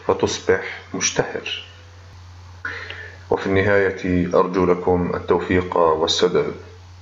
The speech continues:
وأسأل الله عز وجل أن ينفع بكم.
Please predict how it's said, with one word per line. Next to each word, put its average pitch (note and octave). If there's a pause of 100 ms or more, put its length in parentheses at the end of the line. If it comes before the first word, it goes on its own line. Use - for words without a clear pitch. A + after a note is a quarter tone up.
(160)
وأسأل E2+
الله F2
عز E2+
وجل E2+ (360)
أن F2+
ينفع D#2
بكم. -